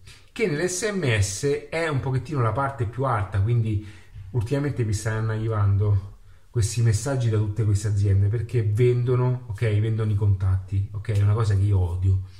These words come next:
vendono i contatti e questi contatti che succede?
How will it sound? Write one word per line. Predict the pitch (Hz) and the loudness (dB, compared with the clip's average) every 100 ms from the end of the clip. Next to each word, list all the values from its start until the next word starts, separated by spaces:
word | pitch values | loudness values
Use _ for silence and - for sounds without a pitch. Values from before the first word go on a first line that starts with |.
| - - | -20 -6
vendono | 113 123 110 101 | 2 2 4 2
i | |
contatti | 98 95 98 98 - - - - | 4 2 0 -4 -4 -8 -8 -4
e | 196 - | -2 -2
questi | 139 - 190 | -4 -4 -6
contatti | 208 - 139 135 - 170 - - - - - - | -8 -4 -4 -4 -8 -14 -14 -16 -20 -20 -20 -8
che | 135 | -6
succede? | - - 117 107 104 - | -6 -6 -6 -4 -4 -6